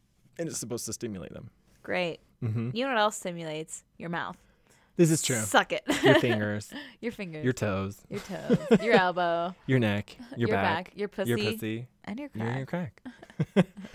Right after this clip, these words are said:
Speaker 1: Um, so four, bat's blood. So this is the female equivalent that
Speaker 2: I'm
Speaker 1: he
Speaker 2: down for
Speaker 1: has,
Speaker 2: this.
Speaker 1: and he writes, "Bat's blood received on a flock of wool and placed beneath a woman's head." And I guess that's supposed to work.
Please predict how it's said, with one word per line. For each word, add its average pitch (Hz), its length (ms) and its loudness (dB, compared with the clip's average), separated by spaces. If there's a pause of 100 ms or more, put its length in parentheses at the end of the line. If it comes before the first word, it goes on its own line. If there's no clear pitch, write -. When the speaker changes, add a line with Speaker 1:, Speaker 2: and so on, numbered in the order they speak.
(380)
Speaker 1:
Um, 135 380 2 (160)
so 147 160 8
four, 196 340 8
bat's 117 300 2
blood. 87 420 0 (300)
So - 140 0
this 135 160 0
is 185 80 -2
the 147 80 2
female 185 440 4
equivalent 110 460 2
that 220 120 4
Speaker 2:
I'm - 40 0
Speaker 1:
he - 60 -6
Speaker 2:
down 196 160 4
for 98 60 2 (120)
Speaker 1:
has, 98 80 -2
Speaker 2:
this. 160 260 -4
Speaker 1:
and 120 120 -2
he 131 120 0
writes, 110 360 2 (160)
"Bat's 180 240 -2
blood 92 400 -2 (340)
received 151 540 0
on 120 180 -4
a 107 140 -2
flock 147 480 -6
of 107 120 -4
wool 101 540 0
and 107 160 -4
placed 135 300 -6
beneath 131 280 -6 (120)
a 110 80 -2
woman's 107 320 -2
head." 85 320 -4 (680)
And 120 140 0
I 123 60 2
guess 147 240 0
that's - 240 -2
supposed - 320 -2
to 123 80 2
work. 101 320 0